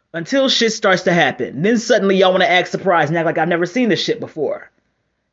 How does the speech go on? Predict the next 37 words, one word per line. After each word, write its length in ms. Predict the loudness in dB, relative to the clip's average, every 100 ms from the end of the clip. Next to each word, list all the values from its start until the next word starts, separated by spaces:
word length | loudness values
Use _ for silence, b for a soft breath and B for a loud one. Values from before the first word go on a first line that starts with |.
| _
Absolutely 600 | -4 -4 0 2 4 4
not. 340 | 2 0 -2 -12 _ _ _ _ b b b b _ _ _ _ _ _ _ _ _ _ _ -2
I'm 180 | -2
to 100 | 2
the 60 | 0
stage 280 | 2 2 2
in 60 |
my 120 | 2 4
life 360 | 4 2 0
where 280 | 0 0 2
I 60 | 0
don't 180 | 0
feel 100 | 0
the 80 | 0
need 180 | 0 0
to 40 |
snap 300 | -2 -2 0
off 140 | 0 -2
like 120 | -2
I 60 | -2
used 220 | -2 -4
to 80 | -6
unless 180 | -6
I 80 | -4
don't 80 | -4
have 120 | -4
a 40 | -6
choice 400 | -2 0 0 -4
but 320 | -2 0 -2
to. 320 | -6 -8 -8 _ _ _ _ _ _ _ _ _ _ _ _ _ _ _ _
And 100 | -6
I'm 80 | -2
just 120 | 0
being, 320 | 2 2 2 0
being 200 | 2 4
real 200 | 4 2
easygoing. 720 | 2 0 2 2 0 -4